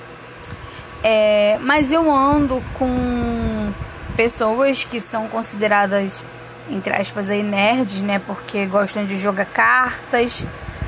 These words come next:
gostam de jogar R P G, gostam de jogos eletrônicos, gostam de videogame. E no Brasil, a gente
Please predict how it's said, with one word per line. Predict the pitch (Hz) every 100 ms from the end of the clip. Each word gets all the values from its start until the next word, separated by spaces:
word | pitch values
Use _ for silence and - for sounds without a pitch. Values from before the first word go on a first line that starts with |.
| -
gostam | 196 208 208 226
de | 202 202
jogar | 202 202 202 202 196 196 196 190 190 190 190 - -
R | - 208
P | 208 220
G, | 190 220 254 254 240
gostam | 208 202 214 214
de | 208
jogos | 208 208 208 190
eletrônicos, | 196 196 196 226 233 220 202 208 190
gostam | 196 190 - 202
de | 190
videogame. | 196 202 190 196 214 226 220 208 202 - - - - -
E | 196
no | 202 220
Brasil, | 214 240 240 208 226 233 262
a | 247
gente | 208 220 208 240